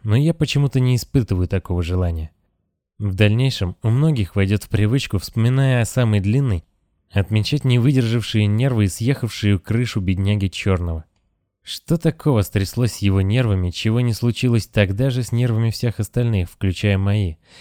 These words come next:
я так и не понял. А относительно поехавшей крыши, мне как-то не доводилось видеть, чтобы, съехав, крыши так быстро восстанавливались на прежнем месте без ущерба для их владельцев.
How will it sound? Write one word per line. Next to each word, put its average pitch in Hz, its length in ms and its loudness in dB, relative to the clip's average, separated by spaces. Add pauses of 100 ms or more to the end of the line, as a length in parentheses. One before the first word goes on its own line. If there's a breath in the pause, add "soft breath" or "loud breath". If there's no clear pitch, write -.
(220 loud breath)
я 110 260 0
так - 280 -6
и 117 60 0
не 113 120 2
понял. 92 420 -2 (460 soft breath)
А 95 140 2
относительно 104 640 0
поехавшей 101 640 0
крыши, 98 480 -4 (680 soft breath)
мне 131 200 0
как-то 139 260 0
не 135 120 2
доводилось 123 640 2
видеть, 104 320 -2
чтобы, 95 340 -2
съехав, 113 520 -4
крыши 139 360 -2
так 98 260 -2
быстро 117 400 0
восстанавливались 98 800 0
на 95 120 -2
прежнем 92 400 -2
месте 113 340 -4
без 107 360 -2
ущерба 104 420 -2
для 90 160 0
их 90 160 -4
владельцев. 92 540 -2